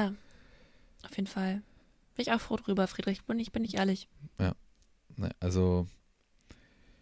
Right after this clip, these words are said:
Speaker 2: war doll. War doll. Und, und auch, also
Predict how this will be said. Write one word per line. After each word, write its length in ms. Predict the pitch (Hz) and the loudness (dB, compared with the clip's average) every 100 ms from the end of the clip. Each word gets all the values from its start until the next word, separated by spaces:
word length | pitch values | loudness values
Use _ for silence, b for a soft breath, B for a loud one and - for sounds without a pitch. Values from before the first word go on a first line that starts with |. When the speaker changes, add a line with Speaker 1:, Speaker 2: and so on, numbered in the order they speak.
| b b b _ - - - B B B B B B _ _ _ _ _ - - | b b b _ -20 -20 -12 B B B B B B _ _ _ _ _ -4 4
Speaker 2:
war 100 | 110 | 8
doll. 240 | 98 85 - - _ _ _ _ - | 8 6 2 -14 _ _ _ _ -2
War 100 | 82 | 0
doll. 240 | 82 80 92 B B B B B - - - - b b b b b b | 2 0 0 B B B B B -20 -20 -20 -20 b b b b b b
Und, 200 | - 113 | 0 4
und 180 | 117 110 | 4 6
auch, 220 | 117 113 | 6 6
also 180 | - 110 | 6 6